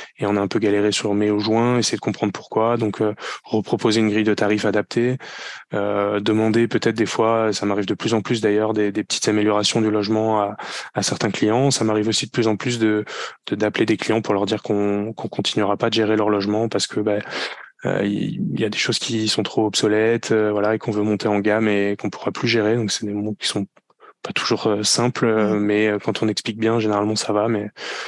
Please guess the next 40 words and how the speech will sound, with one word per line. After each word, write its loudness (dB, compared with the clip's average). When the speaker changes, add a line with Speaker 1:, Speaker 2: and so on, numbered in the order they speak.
Speaker 1:
mais 0
il 0
y 2
a 2
tout -8
ce -4
travail-là. 2
J'essaie 0
de 0
me 0
pencher 0
aussi 0
sur -4
toute -2
la 2
préparation 2
et 2
les 2
ambitions 0
un 2
peu -2
de 0
l'année 2
suivante. 0
Euh, 0
on 2
a -2
fait 0
l'année 4
dernière, 2
par 0
exemple, 0
un 2
bilan 2
avec 0
toutes -4
nos 0
femmes 0
de 2
ménage. 2